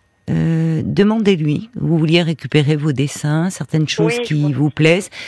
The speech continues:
Speaker 1: quitte
Speaker 2: Oui.
Speaker 1: à ce qu'il y ait quelqu'un, enfin,
Speaker 2: Oui, une tierce personne,
Speaker 1: quitte
Speaker 2: une
Speaker 1: à ce
Speaker 2: tierce
Speaker 1: qu'il y ait une
Speaker 2: personne.
Speaker 1: amie qui vienne
Speaker 2: Oui.
Speaker 1: les chercher.
Speaker 2: Même,
Speaker 1: Vous n'êtes
Speaker 2: même
Speaker 1: même
Speaker 2: si
Speaker 1: pas là.
Speaker 2: Oui.
Speaker 1: Vous, vous voyez avec
Speaker 2: Ah oui, carrément,
Speaker 1: Ben
Speaker 2: qu'elle
Speaker 1: oui.
Speaker 2: y aille sans moi.
Speaker 1: Exactement.
Speaker 2: Ah oui. Ah oui.
Speaker 1: Dire, euh, voilà,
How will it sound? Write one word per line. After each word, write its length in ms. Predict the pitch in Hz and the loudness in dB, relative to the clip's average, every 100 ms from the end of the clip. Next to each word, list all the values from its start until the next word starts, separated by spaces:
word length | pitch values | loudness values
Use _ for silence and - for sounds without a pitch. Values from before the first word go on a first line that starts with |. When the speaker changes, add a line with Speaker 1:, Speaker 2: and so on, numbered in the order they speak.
| - - | -18 -14
Speaker 1:
quitte 220 | - 269 214 | 0 0 2
Speaker 2:
Oui. 60 | 208 | 0
Speaker 1:
à 100 | - 185 | 0 0
ce 140 | - | -2
qu'il 240 | - 202 190 | -2 0 2
y 120 | 170 | 0
ait 40 | |
quelqu'un, 680 | 170 175 165 - 185 180 175 | 2 0 0 -2 0 2 0
enfin, 440 | 156 - 160 151 156 | -2 -2 0 0 0
Speaker 2:
Oui, 100 | 220 | -4
une 80 | 214 | -6
tierce 240 | - 208 - | -6 -6 -4
personne, 400 | 202 - - 180 | -4 -4 -2 2
Speaker 1:
quitte 200 | 175 285 | 2 2
Speaker 2:
une 60 | 269 | 2
Speaker 1:
à 20 | |
ce 60 | 226 | 2
Speaker 2:
tierce 80 | 180 | 2
Speaker 1:
qu'il 200 | 233 196 | 2 2
y 60 | |
ait 40 | 208 | 2
une 100 | 196 | 4
Speaker 2:
personne. 140 | 208 | 2
Speaker 1:
amie 180 | 214 262 | 2 0
qui 180 | 269 - | -2 -2
vienne 440 | 202 254 277 175 175 | 0 0 0 -2 -2
Speaker 2:
Oui. 60 | 180 | -2
Speaker 1:
les 60 | |
chercher. 480 | 196 226 - 269 277 - _ _ _ _ _ _ _ | -2 -2 -2 -2 -4 -8 _ _ _ _ _ _ _
Speaker 2:
Même, 160 | 196 196 | 0 2
Speaker 1:
Vous 60 | |
n'êtes 40 | 196 | 2
Speaker 2:
même 80 | 220 | 2
Speaker 1:
même 80 | 214 | 2
Speaker 2:
si 60 | 214 | 2
Speaker 1:
pas 120 | 185 | 2
là. 140 | 165 170 _ _ _ _ _ - - - | 0 -2 _ _ _ _ _ -18 -16 -4
Speaker 2:
Oui. 120 | 196 | 2
Speaker 1:
Vous, 160 | 196 240 | 2 2
vous 180 | 202 214 | 2 2
voyez 260 | 262 269 | 2 2
avec 180 | 302 262 262 | 0 -2 -4
Speaker 2:
Ah 220 | 330 302 240 | -8 -10 -6
oui, 160 | 285 294 | -4 -2
carrément, 520 | - 285 269 269 311 285 | -2 -2 -2 -2 -2 -2
Speaker 1:
Ben 80 | |
Speaker 2:
qu'elle 220 | - 240 165 | 0 -2 -2
Speaker 1:
oui. 80 | |
Speaker 2:
y 80 | 208 | -2
aille 220 | 269 262 214 - | -2 -2 -6 -6
sans 120 | 233 | -6
moi. 280 | 247 285 262 _ 139 | 0 -2 -2 _ -10
Speaker 1:
Exactement. 460 | 135 147 - 123 120 | -8 -8 -8 -6 -2
Speaker 2:
Ah 80 | 214 | 0
oui. 140 | 254 214 - - _ _ - | -2 -4 -8 -12 _ _ -10
Ah 60 | - | -6
oui. 60 | - | 2
Speaker 1:
Dire, 140 | 175 151 | 2 4
euh, 280 | 160 135 139 | 2 0 -2
voilà, 320 | 131 101 | -2 -2